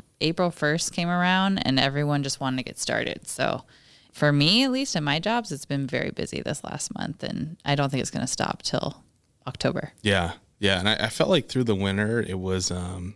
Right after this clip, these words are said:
Speaker 2: a lot of permits. You know, we're waiting on permits,
Speaker 1: Yep.
Speaker 2: we're waiting on this and that, and everything just kinda hit, and all of a sudden you're like, "Oh, no."
Speaker 1: <laughs> Yeah.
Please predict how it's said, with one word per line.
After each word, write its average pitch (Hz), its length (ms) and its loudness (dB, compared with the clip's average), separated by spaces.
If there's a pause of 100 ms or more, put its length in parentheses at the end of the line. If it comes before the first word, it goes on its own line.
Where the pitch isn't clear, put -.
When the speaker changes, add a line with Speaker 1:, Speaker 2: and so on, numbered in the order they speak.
Speaker 2:
a 107 60 -2
lot 113 140 4
of 113 60 -2
permits. - 600 -4
You 90 80 0
know, 87 100 -2
we're 90 140 0
waiting 107 200 4
on 104 100 2
permits, 90 480 -2
Speaker 1:
Yep. 165 120 2
Speaker 2:
we're 185 60 -2
waiting 95 160 2
on 92 140 0
this 92 280 -2
and 95 120 -6
that, 95 240 -2 (340)
and 95 160 2
everything 117 300 6
just - 180 0
kinda 98 160 -2
hit, 101 240 -2
and - 120 -20
all 85 80 -8
of 85 80 -4
a - 20 -8
sudden 85 200 -6
you're 73 80 -8
like, - 220 -12
"Oh, - 240 -12
no." - 160 -20 (520)
Speaker 1:
<laughs> 226 680 2
Yeah. 196 420 4